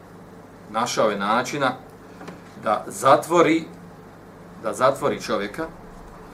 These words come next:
da zatvori ovog Hadžiba, našao je, znači, razlog, povod, jer on je bio, jel, svakako, jel, e, načelnik policije, odnosno ministar unutrašnjih poslova i, e, naš-,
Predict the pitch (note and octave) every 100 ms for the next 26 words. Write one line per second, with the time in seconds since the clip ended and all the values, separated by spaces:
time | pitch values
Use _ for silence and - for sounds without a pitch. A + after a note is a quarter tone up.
0 | - - - - - - A2+ A2 B2+ C3+
1 | C#3+ B2 A2+ A#2 G#2+ F#2+ G#2 A#2 A#2+ A2
2 | B2 C3+ C#3+ G#2+ G2 F#2+ G#2+ G2 G#2 B2+
3 | C3+ A2+ - A2+ D3 D3 D3+ D#3+ D#3 F3
4 | D#3 - D#3+ D#3 B2 B2 B2 A2+ G2 -
5 | G2 A2 B2+ C#3 A2+ - G2 A#2 C3+ E3
6 | C#3 C3+ - - - A#2+ G#2+ - G2+ F2+
7 | A2 B2 B2 G#2 A2+ A2+ G2 F#2 A#2+ C#3
8 | D3 C#3+ B2+ - G#2 F#2 - F#2 F2+ F#2
9 | B2+ D3